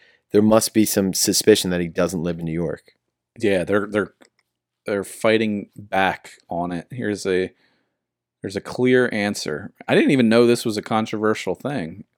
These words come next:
Speaker 2: Um, he has residences in Brooklyn and New Jersey.
Speaker 1: Oh, okay.
Speaker 2: So he's
Speaker 1: Well,
Speaker 2: got two. He's just double dipping.
Speaker 1: I guess who gives a shit? But yeah, I, I,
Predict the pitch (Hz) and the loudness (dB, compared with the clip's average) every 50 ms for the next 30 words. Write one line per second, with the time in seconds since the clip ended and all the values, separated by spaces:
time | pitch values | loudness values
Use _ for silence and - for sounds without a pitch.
0 | _ - 110 101 101 101 104 101 101 101 98 104 - _ _ _ _ _ _ _ | _ -2 0 0 2 2 0 0 -2 -2 -4 -6 -10 _ _ _ _ _ _ _
1 | _ _ _ _ _ _ _ _ - 139 143 135 123 123 123 131 143 143 135 135 | _ _ _ _ _ _ _ _ 2 4 6 6 6 6 6 4 4 4 2 0
2 | 135 131 - 139 127 113 123 - - 131 135 147 156 143 123 135 135 139 139 - | 0 2 2 2 2 2 0 -2 0 4 4 4 4 2 2 4 4 4 4 2
3 | - 139 131 131 127 - _ - 110 113 113 104 101 90 85 80 85 78 73 71 | -2 -2 -2 -2 -2 -4 _ -2 0 2 2 2 2 0 -2 -4 -4 -4 -4 -4
4 | - - 55 - 95 90 87 82 82 - _ _ _ - 92 90 - 90 82 76 | -6 -6 -4 -2 0 0 0 -2 -4 -8 _ _ _ -8 -8 -6 -4 -4 -4 -4
5 | - - - - 92 104 123 113 95 117 127 113 - - - 107 87 76 90 110 | -6 -12 -14 -8 -2 2 2 2 4 4 4 4 2 0 -4 -2 -2 -2 -2 -4
6 | - - 160 - - 165 151 143 147 139 143 139 131 - - 69 104 - _ _ | -2 -2 -2 4 6 6 6 6 4 2 4 2 2 2 0 -6 -10 -10 _ _
7 | - 185 190 190 208 196 - - 180 139 113 110 107 104 104 113 101 - - 104 | 4 4 6 6 6 4 4 4 2 4 6 6 6 6 6 2 2 4 4 4
8 | 98 92 - - 104 104 127 143 123 101 107 117 - - - - 127 139 | 4 4 4 4 4 8 8 8 8 8 6 4 2 2 2 2 2 2